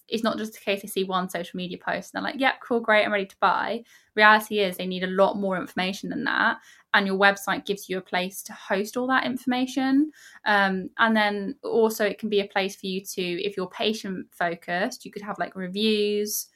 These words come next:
and things like that. You can't obviously have reviews if you're a healthcare professional on your website, but patient testimonials and things could be going on your website, which,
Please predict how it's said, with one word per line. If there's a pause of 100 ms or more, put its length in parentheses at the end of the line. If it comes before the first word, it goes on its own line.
(240)
and
things
like
that. (100)
You
can't
obviously
have
reviews
if
you're (560)
a
healthcare
professional
on
your
website,
but (260)
patient
testimonials
and
things
could
be
going
on
your
website, (260)
which,